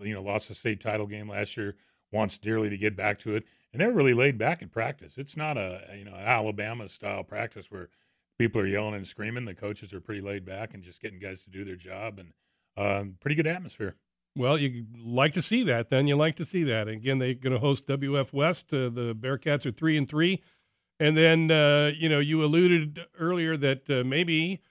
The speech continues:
Speaker 2: we're gonna see a really fun matchup, uh, not tonight, but coming forward, and that would involve also, I think, the Black Hills Wolves, who are still undefeated after beating Centralia forty-three to seven.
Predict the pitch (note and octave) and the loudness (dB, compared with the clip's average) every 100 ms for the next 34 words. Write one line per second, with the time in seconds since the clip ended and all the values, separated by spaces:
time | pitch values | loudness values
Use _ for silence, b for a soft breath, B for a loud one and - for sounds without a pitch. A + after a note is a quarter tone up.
0 | _ - D3 C#3+ C#3 - D#3 D3 D3 C#3+ | _ -4 -2 0 0 0 2 2 2 0
1 | C3 C#3 D3 C3+ - F#3 A3 C#3+ B2 - | -2 0 0 -2 2 2 2 2 0 0
2 | C3 C#3 - D#3 B2 B2 C3+ A#2+ C#3 B2+ | 0 0 0 -2 0 0 -2 -4 -6 -4
3 | E3 - C3+ A#2 D3+ C#3 C3 B2+ B2 - | -4 -6 -8 -4 -2 0 0 -2 -6 -10
4 | - D3 C#3+ E3 F3 C#3 C#3 D3 D#3 D3 | 0 0 2 0 0 0 -2 -2 -2 -2
5 | C3+ C3 C#3+ D3 D3+ - b b b b | -2 2 4 4 2 -2 b b b b
6 | _ C#3 C#3+ F3+ D3 C#3 C#3+ C3 B2 D3 | _ 0 2 2 2 2 0 -2 2 2
7 | D3 E3 E3+ C3 D#3 F#3+ A#2+ G#2 - C3 | 2 2 2 2 2 2 2 -2 -4 -2
8 | A2 G2+ - D3+ C3+ C#3 C3 B2+ A2+ - | -2 -4 -4 -2 0 0 -2 -2 -4 -4
9 | C3 E3+ E3 A2 A#2 A#2+ B2+ A#2 - A2 | -2 -2 -6 -6 -6 -2 -2 -4 -4 -8
10 | - A#2+ C3 - - B2+ A#2 - B2+ B2 | -2 -2 -2 -4 -4 -4 -4 -4 -2 -2
11 | - F#3 E3+ F2+ | -2 -2 -2 -6